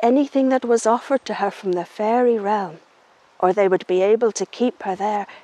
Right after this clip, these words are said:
indefinitely. And so she said she would stay. But that food should be brought to her from her own glen in her own realm.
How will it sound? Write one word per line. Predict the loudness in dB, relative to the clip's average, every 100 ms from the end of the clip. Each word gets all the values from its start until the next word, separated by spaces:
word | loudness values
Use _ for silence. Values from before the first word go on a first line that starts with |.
| _
indefinitely. | -2 0 -2 -4 -6 -12 -12 -14 -20 -20 _ _ _ _ _ _ _ _ -20 -4
And | 0 0
so | 0
she | 0 0
said | 0 2 0 0
she | -2 -2
would | -2 -6
stay. | -10 -6 -4 -4 -10 _ _ _ _ _ _ _ _ _ _ _ _ _ _ _
But | -4 0
that | 0 0 -4 -20 -20
food | -20 -4 0 0
should | 0 0 0
be | 0 -2
brought | 0 0 0 -6
to | -6
her | -4 -4
from | -6 -10
her | -6 -8 -4 0
own | 2 2 0
glen | -2 -2 -2 -4 -10 -8
in | -6 -4
her | -4 -6 -2
own | 0 2 0
realm. | -2 -4 -6